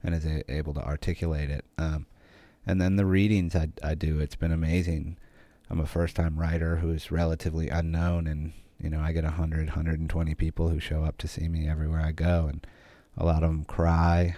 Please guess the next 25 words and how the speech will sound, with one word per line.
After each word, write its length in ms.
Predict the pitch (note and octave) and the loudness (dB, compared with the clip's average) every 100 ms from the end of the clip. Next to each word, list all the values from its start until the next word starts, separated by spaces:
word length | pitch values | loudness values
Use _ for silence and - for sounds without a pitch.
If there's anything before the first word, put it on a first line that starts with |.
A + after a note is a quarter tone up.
| E2 | -6
I've 120 | D#2+ | 0
had 260 | D#2+ D#2+ | 0 0
<laughs> 0 | |
women 320 | - G2+ F2 E2+ | 2 2 2 6
pass 420 | G2+ E2+ F2 - | 6 8 2 2
out, 380 | D#2+ E2+ F#2 - - - - | 2 4 2 -2 -12 -18 -2
not 180 | F2+ - | -2 0
'cause 120 | F2 | 0
I'm 120 | F2 | 2
handsome 520 | F2 F2 E2+ - E2 E2+ | 2 0 0 0 -2 -2
or 80 | |
'cause 220 | D#2+ E2 D#2+ | 0 -2 0
I'm 140 | D#2+ | -2
a 60 | D#2 | -2
rock 340 | D#2 E2 - | 0 -2 -4
star. 380 | - D#2+ E2 F2 | -4 0 2 0
It's 200 | E2 - | -2 -6
just 180 | E2+ - | -8 -2
'cause 280 | E2+ D#2+ - - - _ - - - - - - | -4 -4 -12 -20 -20 _ -20 -20 -20 -20 -14 -8
I 140 | - E2+ | -2 0
think 220 | E2 D2+ - - - - | 0 -4 -8 -16 -8 2
people 260 | F#2 - | 4 6
are 120 | E2+ E2+ | 4 4
s-, 220 | - - | 0 -10
uh, 120 | - | -6